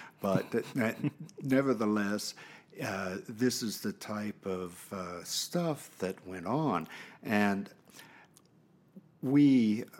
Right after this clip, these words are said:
my, my parents, bought an organ for the family because my father thought it would be a great way for me to go through life playing organ at the local Holiday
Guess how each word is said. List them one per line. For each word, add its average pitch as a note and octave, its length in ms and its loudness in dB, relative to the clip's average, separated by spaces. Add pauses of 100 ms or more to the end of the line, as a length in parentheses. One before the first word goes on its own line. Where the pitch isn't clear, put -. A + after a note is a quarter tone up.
my, A2 440 -2
my G2+ 140 -2
parents, G#2 640 -4 (720)
bought A2 440 0 (420)
an A2 220 -4
organ B2+ 560 4
for F#2 260 -6
the F2 120 -6
family E2 720 -8 (560)
because G#2+ 400 -2
my G#2 140 0
father C#3 500 0
thought G2 480 -4 (260)
it A2 180 -4
would G2 180 -4
be G2+ 180 -4
a F#2+ 40 -2
great B2+ 480 0
way A2 320 -2
for - 180 -10
me G2+ 300 -4
to G2 120 -8
go G2+ 320 -4
through F#2+ 420 -8
life F2+ 520 -4 (420)
playing G2 520 -4
organ A2 460 -4
at F2 160 -8
the F2 80 -8
local G2+ 480 -6
Holiday F#2 640 -6